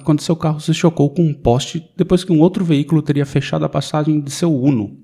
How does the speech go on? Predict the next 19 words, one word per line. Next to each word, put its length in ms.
Science 480
ainda 200
foi 200
socorrido 520
por 140
um 80
policial 380
que 100
estava 240
passando 480
num 160
ônibus 580
e 80
o 60
levou 240
ao 60
Hospital 320
da 100
Restauração. 880